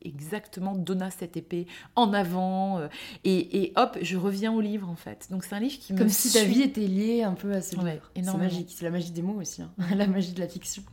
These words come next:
Speaker 1: Ouais.
Speaker 2: Euh, on va passer, euh, pour finir, en fait, à un petit questionnaire de, de Proust, mais revisité, euh, à la Louise Aubéry.
Speaker 1: Mhm.
Speaker 2: Euh, parce que, en fait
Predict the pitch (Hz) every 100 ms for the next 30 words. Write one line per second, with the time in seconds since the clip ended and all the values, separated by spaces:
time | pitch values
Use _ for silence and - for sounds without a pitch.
0 | - 190 190 175 175 - - 196 185 185
1 | 185 180 180 180 - - 214 220 208 -
2 | 339 330 180 165 160 156 - - 170 -
3 | 269 208 - 226 185 151 143 - 247 262
4 | - 202 220 208 175 170 160 - - 226
5 | 185 156 180 196 196 190 226 214 170 160
6 | - - - - - 160 180 208 160 165
7 | 233 - - 185 170 240 - - 214 208
8 | 208 208 208 208 208 202 185 - - -
9 | - _ _ _ _ _ _ _ - 208
10 | 196 - 240 214 - - _ _ _ _
11 | - 202 294 294 -